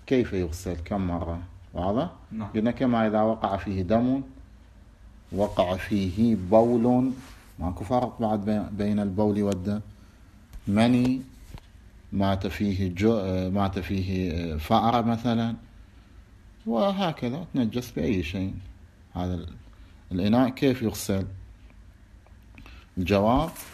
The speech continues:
Speaker 1: آه، يغسل ثلاث مرات، يقول سماحة السيد، ثلاث مرات.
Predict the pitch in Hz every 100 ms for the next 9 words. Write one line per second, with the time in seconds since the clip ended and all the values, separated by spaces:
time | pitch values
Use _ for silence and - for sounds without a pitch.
0 | - - - - - 95 92 92 92 120
1 | 120 - 151 - 107 117 117 90 82 80
2 | 82 78 101 - 80 78 - - 80 76
3 | - - - 87 104 113 98 78 78 -